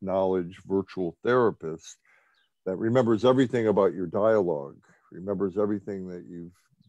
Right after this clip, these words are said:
done, p-, can pick up vocal prosody changes and keep track of it over time. You know, that's a scary thought. Um, you know, um, wh-, uh, my toe in the water is, let's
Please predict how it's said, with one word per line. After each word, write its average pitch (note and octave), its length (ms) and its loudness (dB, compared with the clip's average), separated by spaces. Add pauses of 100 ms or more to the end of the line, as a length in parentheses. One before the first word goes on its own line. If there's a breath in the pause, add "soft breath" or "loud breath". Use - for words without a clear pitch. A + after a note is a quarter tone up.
(120)
done, G#2+ 300 0 (100)
p-, F2+ 60 -16 (100)
can G#2+ 160 -12 (320)
pick A#2 220 -4
up G2+ 80 -2
vocal F#2+ 440 -2
prosody G#2 760 -4
changes D#2+ 880 -16
and D#2+ 180 -16 (280)
keep A2+ 180 -10
track A2 420 -4
of F#2 140 -8
it F2 100 -10
over F2+ 300 -12 (100)
time. G2+ 640 -8
You G2 140 -14
know, F2+ 200 -12 (800)
that's A#2+ 200 -4
a C#3 60 -2
scary C#3 380 2
thought. D3 420 -2 (200)
Um, F#2+ 340 -6 (340)
you G#2+ 100 -10
know, G2 520 0
um, F#2 160 -8 (540)
wh-, G#2+ 240 -10
uh, G#2 240 -4
my C3+ 200 2
toe B2 300 0
in G#2 60 -2
the G2 60 -4
water F2+ 520 -4
is, - 140 -16 (460)
let's - 280 -6